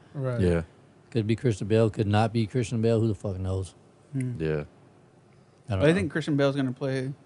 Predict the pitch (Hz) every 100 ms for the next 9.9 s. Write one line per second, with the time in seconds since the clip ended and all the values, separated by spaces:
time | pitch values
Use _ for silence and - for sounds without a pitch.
0 | - _ _ _ _ _ _ _ _ _
1 | _ _ _ _ _ _ _ _ _ _
2 | - 135 147 147 147 135 127 131 131 127
3 | - 190 160 143 131 113 139 131 - 156
4 | 143 139 127 120 127 - 113 110 110 107
5 | - 110 104 95 92 - - - 139 135
6 | 147 165 160 156 - - _ _ _ _
7 | _ - - _ - 120 117 104 - 151
8 | 143 151 156 160 165 170 156 131 127 127
9 | 131 - 135 131 127 131 135 _ -